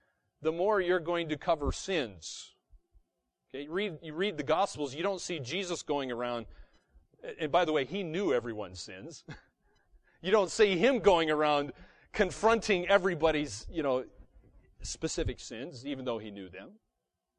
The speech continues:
Sometimes he would point out things, particularly the religious leaders. But often he would talk about forgiveness of sins, didn't he? What's the solution?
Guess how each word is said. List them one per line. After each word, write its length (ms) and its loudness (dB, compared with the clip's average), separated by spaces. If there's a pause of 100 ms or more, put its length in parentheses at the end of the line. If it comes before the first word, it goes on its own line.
(120)
Sometimes 520 -10
he 120 -10
would 160 -14
point 240 -8
out 160 -10
things, 240 -12
particularly 800 0
the 120 -6
religious 540 -6
leaders. 680 -12 (2000)
But 100 -8
often 300 0
he 100 -2
would 140 -6
talk 240 -2
about 240 -2
forgiveness 640 -6
of 100 -14
sins, 400 -12
didn't 240 -6
he? 100 -16 (640)
What's 240 -4
the 120 -4
solution? 600 -4